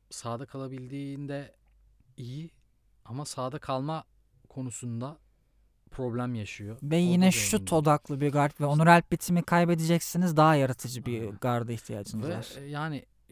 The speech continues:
Speaker 1: geçen sezon iki çimentoyu kaybettiniz bu şekilde. E, şey, kimse, e, Duzinski'yi hatırlamıyor ya da Derek Needham'ı hatırlamıyor. İşte Andrew Anderson Partizan deplasmanını hatırlıyor ya da, e, Kevarius Hayes'in Ulm deplasmanını hatırlıyor.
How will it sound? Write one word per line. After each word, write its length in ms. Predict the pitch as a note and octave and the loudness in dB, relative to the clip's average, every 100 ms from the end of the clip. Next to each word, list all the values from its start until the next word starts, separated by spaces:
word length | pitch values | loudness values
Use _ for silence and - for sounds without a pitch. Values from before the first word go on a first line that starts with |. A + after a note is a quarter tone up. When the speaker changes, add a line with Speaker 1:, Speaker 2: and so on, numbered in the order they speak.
| - | -16
Speaker 1:
geçen 320 | C3+ B2+ F3 F3+ | -10 -8 -6 -8
sezon 400 | - C3 D3+ E3+ | -8 -8 -10 -12
iki 240 | D3+ E3+ | -10 -10
çimentoyu 540 | - D3+ D3+ D3+ C3+ | -8 -6 -6 -8 -10
kaybettiniz 640 | D3 D3 D3 C#3 - A2 F#2+ | -10 -8 -6 -8 -8 -10 -10
bu 40 | |
şekilde. 640 | G2 G#2+ - F#2+ F#2+ F#2+ - _ _ _ | -14 -16 -16 -16 -14 -16 -18 _ _ _
E, 80 | A#2 - - | -20 -20 -18
şey, 220 | - C3 | -14 -14
kimse, 560 | - D3+ - D3+ C#3 _ _ _ _ | -12 -12 -10 -10 -12 _ _ _ _
e, 240 | C3+ G2+ A#2 | -20 -18 -12
Duzinski'yi 760 | A#2+ A#2+ C3 - C3+ C3 C3 - _ | -12 -10 -12 -12 -10 -8 -10 -14 _
hatırlamıyor 600 | A#2 A#2 C3 C#3 B2+ F2+ | -14 -12 -10 -8 -8 -10
ya 140 | F#2 | -12
da 140 | G2 G2+ | -14 -10
Derek 300 | A2+ A#2+ - | -10 -10 -10
Needham'ı 300 | B2 B2 C3 | -10 -8 -10
hatırlamıyor. 600 | B2+ C#3 C3+ C3 F#2+ E2 _ _ _ | -10 -12 -10 -10 -10 -16 _ _ _
İşte 220 | - - | -20 -16
Andrew 340 | A2+ A#2+ C3+ | -12 -10 -8
Anderson 380 | C3 C3+ B2 - | -6 -8 -10 -14
Partizan 540 | - A#2+ A#2 C3 C3+ C#3 | -8 -10 -8 -10 -8 -10
deplasmanını 560 | B2 B2+ - C3 C3+ | -10 -12 -10 -8 -8
hatırlıyor 420 | C3+ - F#2+ E2 | -10 -14 -18 -16
ya 160 | F#2+ A2 | -12 -8
da, 180 | A#2+ A2+ - - - - _ | -8 -8 -18 -20 -20 -20 _
e, 180 | A#2+ A2 | -6 -6
Kevarius 500 | A2 B2+ B2+ C3+ - | -6 -4 -4 -6 -8
Hayes'in 420 | C3 A#2 D3 C#3 - _ | -8 -8 -8 -10 -14 _
Ulm 280 | D3 D#3 D3 | -4 -4 -4
deplasmanını 640 | C3 A#2 G#2 - A2 G2 | -6 -6 -6 -6 -6 -8
hatırlıyor. 480 | F#2 - G2 F2 | -12 -14 -16 -16